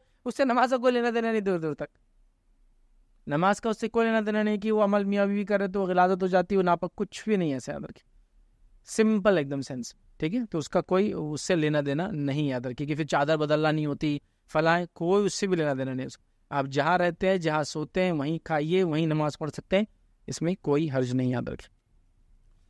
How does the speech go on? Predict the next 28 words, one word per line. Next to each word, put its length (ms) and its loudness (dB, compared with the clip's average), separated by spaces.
किसी 120 -2
ने 60 2
एक 60 -2
सवाल 240 2
किया 120 2
कि 80 -2
हमारा 320 2
सवाल 380 2
ये 200 0
है 100 2
कि 180 -4
क्या 240 4
बगैर 480 2
हिजाब 340 0
के 180 -4
स्क्रीन 560 0
पर 240 0
न्यूज़ 640 0
दी 320 -2
जा 200 2
सकती 400 -6
है 120 0
क्या? 260 -2
शौहर 280 2
की 120 -4
इजाज़त, 560 0
इजाज़त 760 0
से 460 -2